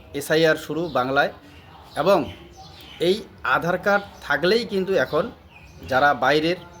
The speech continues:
যারা রোহিঙ্গা, যারা অবৈধ ভোটার, তাদের কিন্তু বিপদে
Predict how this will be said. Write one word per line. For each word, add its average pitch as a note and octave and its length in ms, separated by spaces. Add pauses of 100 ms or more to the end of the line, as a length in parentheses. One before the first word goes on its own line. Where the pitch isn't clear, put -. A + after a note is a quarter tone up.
(420)
যারা C3 220
রোহিঙ্গা, D3+ 480 (680)
যারা C#3 180 (120)
অবৈধ D3 320 (140)
ভোটার, C3 300 (1120)
তাদের D3+ 300
কিন্তু E3 300 (480)
বিপদে F3 380